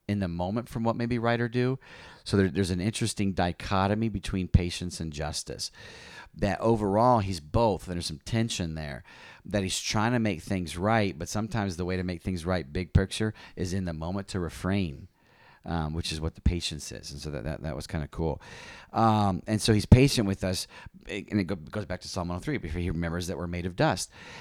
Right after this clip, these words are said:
And so he chose to die for us, offering atonement for and salvation from our sins. Thus, God's chosen to for-, forgive our sins because of this.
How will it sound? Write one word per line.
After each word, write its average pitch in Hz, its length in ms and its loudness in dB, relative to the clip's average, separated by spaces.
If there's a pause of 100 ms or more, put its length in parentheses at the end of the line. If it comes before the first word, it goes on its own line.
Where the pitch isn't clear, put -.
And 98 140 0
so 98 140 6
he 101 160 2
chose 107 320 2
to 117 100 0
die 127 280 6
for 78 240 -2
us, - 100 -6
offering 95 340 0
atonement 131 460 4
for 90 140 -2
and 85 80 -6
salvation 92 540 0
from 90 160 -2
our 82 60 -2
sins. 110 400 0 (520)
Thus, 98 180 2
God's 95 340 0
chosen 92 360 0
to 85 120 -4
for-, 82 240 -4
forgive 95 320 -2
our 120 80 2
sins 87 240 -4
because 143 400 -6
of 82 100 -6
this. - 280 -10